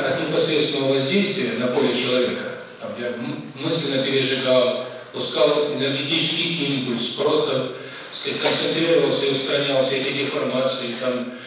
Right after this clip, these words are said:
ну и так далее, и так далее. Я перешел к тому, что понял, что нужно помогать человеку меняться. И это был достаточно мучительный период. Почему? Потому что раньше сидел человек, ничего не делал, а я входил в его поле, хозяйничал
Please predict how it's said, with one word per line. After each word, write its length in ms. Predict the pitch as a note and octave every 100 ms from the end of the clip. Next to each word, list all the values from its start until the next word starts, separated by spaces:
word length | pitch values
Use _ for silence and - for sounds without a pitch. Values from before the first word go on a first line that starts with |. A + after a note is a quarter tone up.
| - -
ну 60 | G3+
и 20 |
так 180 | G3+ -
далее, 260 | E3+ E3 C#3+
и 40 |
так 180 | - B2
далее. 220 | - - - - - - - - C#3
Я 300 | C#3+ F3 F3
перешел 500 | F3 E3+ F3+ F3 E3+
к 60 | E3+
тому, 300 | D#3+ E3+ F3
что 560 | - D#3 D3+ C#3+ - - - - - -
понял, 400 | E3 E3 D3+ D3+
что 220 | - C#3+
нужно 880 | C#3 D3+ D3+ D3 D3+ C#3+ C#3+ C#3 - - - - -
помогать 460 | - C3 - D3+ D3+
человеку 280 | D3 C#3 C3
меняться. 460 | B2+ A#2+ - - - - - - - - - - - - - - - - -
И 540 | C#3+ D3 D3+ D3 D3+ D#3+
это 180 | F3
был 120 | E3+ E3
достаточно 480 | D#3+ F3 E3 E3+
мучительный 540 | D#3+ E3 E3 D3+ D3 C#3+
период. 460 | D3 E3+ F3 E3
Почему? 400 | D3+ - D3 C3+
Потому 260 | C3 B2+ C3
что 400 | - C3+ B2+ - - - - -
раньше 300 | D3 D3+ D3+
сидел 400 | D3+ D#3 D3+ C#3+
человек, 220 | D3 C#3+
ничего 240 | D3 D3+ D3+
не 140 | D3+
делал, 280 | G3 F3 -
а 60 |
я 160 | D3+ D3
входил 320 | C#3 D3+ C#3+
в 60 | C3
его 220 | C3+ C#3
поле, 580 | D#3 F#3 F3+ E3 - -
хозяйничал 580 | D3+ D3 D3+ C#3 A#2+ B2